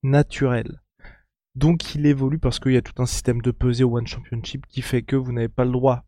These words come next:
en théorie, au weight cutting, et donc vous devez être à votre poids, on va dire, de forme quand vous faites la pesée. Ce qui veut dire que Dimitrius Johnson est chez les bantamweight, donc une catégorie qui est supérieure à celle dans laquelle il évolue à l'U F C, qui était les flyweight.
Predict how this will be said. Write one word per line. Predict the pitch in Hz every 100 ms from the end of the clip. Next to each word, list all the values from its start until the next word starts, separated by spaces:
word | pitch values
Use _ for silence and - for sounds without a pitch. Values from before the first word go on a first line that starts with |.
| -
en | 131
théorie, | - 131 131 131
au | 120
weight | 123 -
cutting, | 120 - 156 156 - - -
et | 127
donc | 127 135
vous | 120 120 120
devez | 120 127
être | 143
à | 120
votre | 113 117
poids, | - - 143
on | 131
va | 120
dire, | 127 120
de | 113 123
forme | - 160 156 135 - _ _ _
quand | 143
vous | 135 131
faites | - 143
la | 131
pesée. | 123 123 117
Ce | 113
qui | -
veut | 127
dire | 156
que | -
Dimitrius | 127 127 123 - 123
Johnson | 120 120 117 156 165 165 _ _ _ _
est | 180
chez | 165 -
les | 131
bantamweight, | 123 147 143 139 135 131 123 120
donc | 120 -
une | 131
catégorie | 127 120 - 123 131 170
qui | 165 123
est |
supérieure | - 135 - 120 147
à | 127
celle | - 131 123
dans | 113
laquelle | 113 131
il | 120 123
évolue | 123 127 120
à |
l'U | 117
F | 110
C, | - 160
qui | -
était | 120
les | 139
flyweight. | 123 - 131 120 131